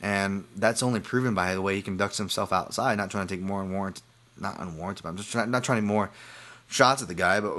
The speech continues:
uh, it is a legitimate point, though, right, as far as the risk management. You look at that,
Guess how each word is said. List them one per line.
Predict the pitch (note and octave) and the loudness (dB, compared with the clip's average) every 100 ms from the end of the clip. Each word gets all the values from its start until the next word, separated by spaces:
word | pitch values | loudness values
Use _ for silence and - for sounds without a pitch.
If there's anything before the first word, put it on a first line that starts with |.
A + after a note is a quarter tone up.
| F2 | -2
uh, | G#2+ | -2
it | A2+ G#2+ | -2 -4
is | G#2 A#2 B2+ B2+ | -2 0 2 2
a | |
legitimate | C3+ B2+ C#3+ D3+ - | 0 0 -2 -2 -6
point, | - F#3+ A3 | -2 -2 0
though, | F#2+ | 0
right, | F#2 - | 2 2
as | G2 F#2+ | 0 0
far | A2 G#2+ | 2 2
as | G2+ | 0
the | |
risk | F#2+ G#2 - G2+ | -2 0 0 0
management. | F#2 G#2+ B2+ - D2+ A1 | -2 -2 -2 -6 -10 -6
You | F#2+ | -4
look | G#2 | -4
at | G2+ | -4
that, | - - - | -8 -10 -12